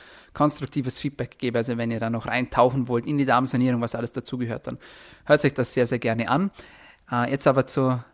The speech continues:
letzten Frage, die kriegt immer jeder bei mir im Podcast.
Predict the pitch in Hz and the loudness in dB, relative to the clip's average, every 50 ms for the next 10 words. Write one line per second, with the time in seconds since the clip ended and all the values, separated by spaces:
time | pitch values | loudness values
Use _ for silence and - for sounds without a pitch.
0 | _ _ - 120 143 - - - 165 139 - - 123 110 110 135 147 156 139 135 | _ _ 0 0 0 0 0 -2 -4 -4 -2 0 2 2 4 2 2 0 -2 -2
1 | - - 170 160 - 175 151 127 123 117 113 139 208 180 135 110 113 110 113 120 | -2 -4 -4 -2 0 4 4 4 4 4 4 4 6 6 4 4 2 2 2 2
2 | 127 127 117 - - 123 - - - 147 139 214 - - - | 2 0 0 -4 -8 -8 -8 -6 -6 -6 -4 -4 -6 -12 -16